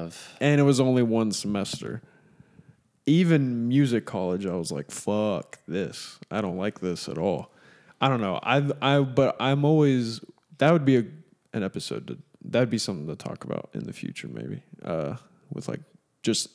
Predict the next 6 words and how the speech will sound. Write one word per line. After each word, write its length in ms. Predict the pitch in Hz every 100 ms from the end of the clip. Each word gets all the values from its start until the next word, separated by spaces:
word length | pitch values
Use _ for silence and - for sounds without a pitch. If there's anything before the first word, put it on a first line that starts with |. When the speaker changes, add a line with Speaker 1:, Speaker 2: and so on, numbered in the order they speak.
| _
Speaker 2:
involving 600 | 117 123 113 107 101 95
music 480 | 98 101 90 95 - -
as 160 | 90
well, 340 | 95 90 92 95 _
music 380 | 104 101 98 - -
academics. 760 | 101 - 95 90 90 - -